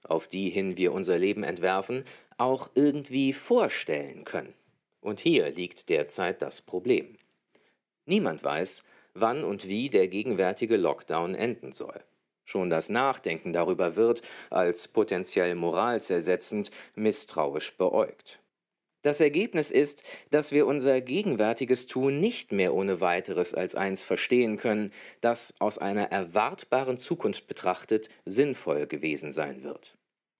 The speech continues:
Das bedeutet nicht, dass nichts getan wird. Im Gegenteil, es gibt genug zu tun. Das Problem ist, dass wir angesichts der Zertrümmerung aller belastbaren Zukunftsentwürfe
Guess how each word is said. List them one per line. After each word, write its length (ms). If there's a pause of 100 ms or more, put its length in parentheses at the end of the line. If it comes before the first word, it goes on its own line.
(240)
Das 180
bedeutet 520
nicht, 260
dass 160
nichts 280
getan 440
wird. 240
Im 160
Gegenteil, 500 (220)
es 160
gibt 200
genug 320
zu 120
tun. 320 (680)
Das 180
Problem 400
ist, 180 (240)
dass 280
wir 200
angesichts 680
der 200
Zertrümmerung 960
aller 280
belastbaren 720
Zukunftsentwürfe 1120